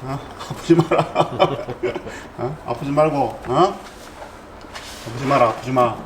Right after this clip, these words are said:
아프면, 어? 잘못하면 간다. <laughs> 고향 앞으로 간다. <laughs> 어?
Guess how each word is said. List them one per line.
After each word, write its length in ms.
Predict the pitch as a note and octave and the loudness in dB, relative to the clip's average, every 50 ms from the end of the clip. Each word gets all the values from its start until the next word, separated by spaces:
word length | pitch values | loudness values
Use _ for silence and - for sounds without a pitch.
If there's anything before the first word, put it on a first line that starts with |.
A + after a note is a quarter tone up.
| - - - - | 2 2 2 0
아프면, 320 | - - D3+ C#3 C3 A#2+ G#2+ G2 F#2+ A2 | -6 -6 -4 -2 -2 -2 -4 -4 -6 -2
어? 260 | - B2+ C3+ C#3+ C#3+ - - - - - - - - - - - - - - - - - - - - - - - - - - - - - - - - - - - - - - - | -2 0 0 -2 -4 -8 -10 -10 -10 -14 -16 -16 -16 -16 -16 -16 -16 -16 -16 -16 -16 -16 -16 -16 -16 -16 -16 -16 -16 -14 -16 -16 -14 -14 -14 -14 -14 -14 -14 -14 -14 -12 -10 -6
잘못하면 400 | G#2 G2+ A#2 C3+ C#3 C3 A#2+ - | -2 2 4 6 6 4 4 4
간다. 420 | - - C#3+ D#3 C#3+ A#2 G2 - - - - - - - - - - - - - | 6 6 8 8 8 8 6 2 -2 -2 -2 0 0 2 2 2 2 2 2 2
<laughs> 540 | - - - - D5 C5 C#5 - D5+ - - - | 2 2 2 4 4 6 8 8 6 6 6 6
고향 180 | - - F#3 - | 8 8 8 8
앞으로 200 | - - D#3+ D3+ | 8 6 6 6
간다. 260 | D3 - - - D#3+ | 6 4 6 6 6
<laughs> 1700 | - - - - - - - - - - - - - - - - - - - - - - - - - - - - - - D#3+ - - - - - - - - - - - - - - | 6 6 6 4 4 4 6 4 4 4 6 6 6 6 6 6 6 6 6 6 4 6 6 6 6 6 6 4 6 4 4 4 4 0 -4 -4 -6 -6 -6 -6 -6 -6 -4 2 6
어? 340 | - - - D#4 - - | 8 8 8 8 6 2